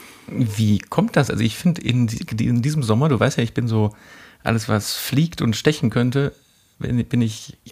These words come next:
man kann's sagen, ich bin da schissig vor. Vor Mücken natürlich jetzt nicht ganz so, aber ich find auch in diesem Sommer wenig Mücken, wenig Wespen.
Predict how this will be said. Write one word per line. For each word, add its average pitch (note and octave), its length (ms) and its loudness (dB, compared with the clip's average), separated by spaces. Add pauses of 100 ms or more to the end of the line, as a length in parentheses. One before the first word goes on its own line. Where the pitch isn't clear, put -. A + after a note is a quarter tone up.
(240)
man A2+ 140 2
kann's C3 300 0
sagen, G2+ 440 2
ich A2+ 160 0
bin G#2 140 4
da F2+ 100 0
schissig D#3 400 0
vor. D#3+ 260 4 (220)
Vor A#2+ 140 4
Mücken B2 260 4
natürlich A#2 280 4
jetzt A#2+ 180 4
nicht G#2+ 140 4
ganz A#2+ 240 4
so, E3+ 80 -2
aber A#2 160 4
ich A2 80 0
find - 220 0
auch A#2+ 60 2
in A#2+ 100 4
diesem C3 160 0
Sommer A#2 300 2
wenig D3+ 260 2
Mücken, D3 460 2
wenig B2 380 2
Wespen. E3 480 0